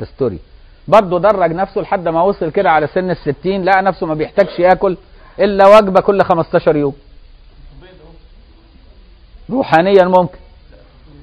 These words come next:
ما احنا طبيًا احنا متعود-، ما شفناش الناس دي لأنها ماتت. احنا شفنا الناس اللي أكيلة بس. ما شفناش إن هو <laughs> الناس دي ماتت خلاص من زمان. لكن كانوا عايشين اهو ومش كدابين.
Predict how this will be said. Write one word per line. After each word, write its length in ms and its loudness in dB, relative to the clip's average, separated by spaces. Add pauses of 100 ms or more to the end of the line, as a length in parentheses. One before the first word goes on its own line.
(300)
ما 60 0
احنا 200 -2
طبيًا 480 2
احنا 180 -4
متعود-، 400 0
ما 140 -2
شفناش 420 -2
الناس 240 -2
دي 140 2
لأنها 280 2
ماتت. 300 -4 (880)
احنا 200 -6
شفنا 320 -4
الناس 260 -8
اللي 160 -6
أكيلة 420 -8
بس. 160 -10 (500)
ما 140 -12
شفناش 360 -2
إن 120 -2
هو 240 0 (800)
<laughs> 840 -6
الناس 400 2
دي 120 0
ماتت 360 0
خلاص 320 -2
من 200 -8
زمان. 280 -8 (540)
لكن 280 0
كانوا 200 4
عايشين 400 2
اهو 260 4
ومش 160 -2
كدابين. 600 2